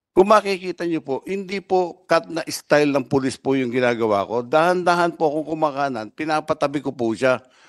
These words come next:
Dahil binangga at sinuntok niya po yung kotse ko eh. Hindi po yung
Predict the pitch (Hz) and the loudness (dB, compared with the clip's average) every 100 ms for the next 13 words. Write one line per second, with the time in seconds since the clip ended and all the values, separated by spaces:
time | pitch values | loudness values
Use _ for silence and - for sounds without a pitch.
0 | - _ 170 180 170 185 180 175 170 165 | -20 _ -2 0 4 4 4 2 0 2
1 | 180 175 160 165 147 160 160 170 156 151 | 2 2 0 -6 -6 -8 -4 -2 -2 -4
2 | 151 - - 165 135 90 - _ _ _ | -6 -6 -2 0 0 -2 -8 _ _ _
3 | _ _ _ _ _ _ _ _ _ 165 | _ _ _ _ _ _ _ _ _ -6
4 | 185 208 202 214 202 190 | -4 -4 -2 -4 -2 -2